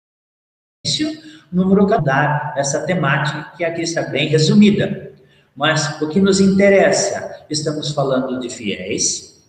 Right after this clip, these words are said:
que compõem toda a gama dos cristãos.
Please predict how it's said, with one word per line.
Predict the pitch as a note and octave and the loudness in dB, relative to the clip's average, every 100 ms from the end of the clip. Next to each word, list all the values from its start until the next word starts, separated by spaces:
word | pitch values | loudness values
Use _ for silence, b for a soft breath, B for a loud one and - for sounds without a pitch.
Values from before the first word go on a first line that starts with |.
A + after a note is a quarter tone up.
| _ _ _ b b b _ | _ _ _ b b b _
que | - | -6
compõem | D#3 E3 C#3+ C#3+ D3+ D#3 D3+ - | 0 0 2 4 4 6 4 2
toda | D#3 E3 D3 | 0 2 2
a | - | 2
gama | C3 C#3 C3+ C3 A#2+ A2+ - | 2 2 2 2 0 0 -4
dos | A#2+ - | -4 -4
cristãos. | - G#2+ - - G#2+ G2+ - - - - - _ | -4 -4 -4 -2 -2 0 0 0 -2 -8 -20 _